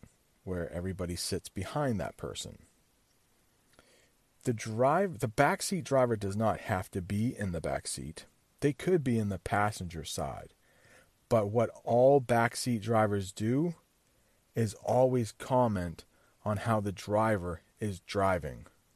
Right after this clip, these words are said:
So even if you're sitting in the passenger seat, you're, you're technically in the front seat, but if you are telling the driver how to drive, "Wait, wait, stop, no, stop. You're going too, you're going too quickly.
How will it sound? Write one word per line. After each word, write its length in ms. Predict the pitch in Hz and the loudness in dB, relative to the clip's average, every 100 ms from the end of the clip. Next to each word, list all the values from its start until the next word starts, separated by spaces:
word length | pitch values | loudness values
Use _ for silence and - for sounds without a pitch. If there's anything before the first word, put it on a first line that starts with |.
| _ _ _ _ _ _ _ _ _ - | _ _ _ _ _ _ _ _ _ -4
So 400 | 120 110 101 98 _ _ | 0 2 0 -4 _ _
even 240 | 123 139 165 | -2 0 0
if 140 | 160 | 0
you're 140 | 160 | -2
sitting 320 | 151 - 147 151 | 0 0 0 0
in 80 | |
the 80 | 147 | -2
passenger 600 | - 139 135 - 101 92 | 0 0 0 -2 -6 -6
seat, 340 | - 85 67 - _ _ | -6 -8 -10 -14 _ _
you're, 240 | - 92 95 | -8 -8 -6
you're 140 | 104 104 _ - | -8 -10 _ -6
technically 600 | 143 - 151 - 135 113 - | -4 -4 -6 -2 -4 -4 -4
in 180 | 165 185 | -2 -2
the 80 | |
front 320 | 185 185 190 - | -4 -4 -6 -6
seat, 300 | 208 214 - _ _ _ _ _ _ _ | -8 -8 -12 _ _ _ _ _ _ _
but 120 | 120 110 | -2 -2
if 100 | 98 | 0
you 240 | 120 135 | 0 2
are 80 | 117 | 2
telling 440 | - 131 131 127 | 0 0 0 0
the 80 | 104 | -4
driver 500 | 87 107 110 120 120 | -4 -2 0 0 -2
how 220 | - 113 | -2 -4
to 80 | 107 | -2
drive, 440 | 98 98 107 120 - - | -4 -2 -2 -4 -8 -10
"Wait, 160 | 139 131 | -6 -2
wait, 220 | 135 - | -2 -2
stop, 380 | - 120 131 - | -2 0 2 0
no, 300 | 123 123 92 - | -4 -2 -4 -6
stop. 320 | - 110 - _ | 0 0 0 _
You're 100 | 127 | -2
going 180 | 120 160 | 2 2
too, 180 | 160 143 - - | 0 -4 -6 -10
you're 120 | - 139 | -4 0
going 160 | 170 | 0
too 100 | 170 | -2
quickly. 380 | - 147 - | -2 -2 -2